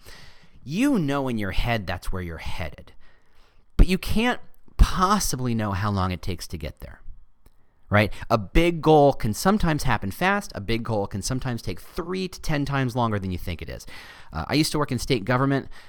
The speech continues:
They used to say, the, jokingly, and, and by joking I mean, I mean completely truthfully, say, "However long you think it should take, double the number and in-, add the increment." So if you think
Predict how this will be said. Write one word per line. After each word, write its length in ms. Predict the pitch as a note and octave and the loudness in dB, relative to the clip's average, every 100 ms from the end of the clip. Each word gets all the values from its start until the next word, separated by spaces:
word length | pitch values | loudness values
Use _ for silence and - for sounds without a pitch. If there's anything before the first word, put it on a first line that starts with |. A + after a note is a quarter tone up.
| - - | -12 -2
They 80 | |
used 200 | A2+ A2+ | 0 0
to 80 | A2+ | -2
say, 340 | - A#2 G#2+ G2+ | 0 2 2 0
the, 100 | F#2+ | -2
jokingly, 720 | F#2+ B2 C3+ B2 B2 B2+ E2 | 0 2 2 0 0 -2 -2
and, 440 | F#2+ G2 - - | -4 -4 -8 -10
and 100 | F#2+ | -6
by 120 | F2+ F#2 | -2 0
joking 340 | G2+ G2 F2 | -2 -2 -2
I 60 | F2+ | -2
mean, 200 | F2+ - | -4 -6
I 100 | F2+ | -4
mean 140 | F2 | -4
completely 460 | E2+ E2+ - G#2 F2+ | -4 -6 -6 -6 -2
truthfully, 520 | - G#2+ - A2+ A2+ - - - | 2 4 2 0 -4 -8 -16 -10
say, 360 | - G2 F#2 - - | -2 -2 -2 -6 -4
"However 320 | - C3+ G3 A#3+ | 4 4 4 4
long 220 | G3+ D#3+ | 2 2
you 80 | C3+ | 2
think 200 | D#3 D3+ | 0 0
it 120 | - | -4
should 120 | D3+ | -4
take, 460 | - F#2 - E2 E2 | -2 -2 -4 -6 0
double 240 | A2+ F3+ | 2 2
the 100 | F3+ | 2
number 300 | A#2 A2+ A2+ | 2 2 0
and 180 | - F#2+ | -2 -4
in-, 180 | G#2+ A2 | -6 -6
add 200 | G#2+ G2+ | -6 -6
the 100 | F#2 | -6
increment." 340 | F#2 D#2 D#2+ - | -8 -10 -14 -6
So 120 | G2+ | -6
if 100 | - | -2
you 80 | A2+ | 6
think 460 | - E3+ F#3 - | 6 6 -2 -6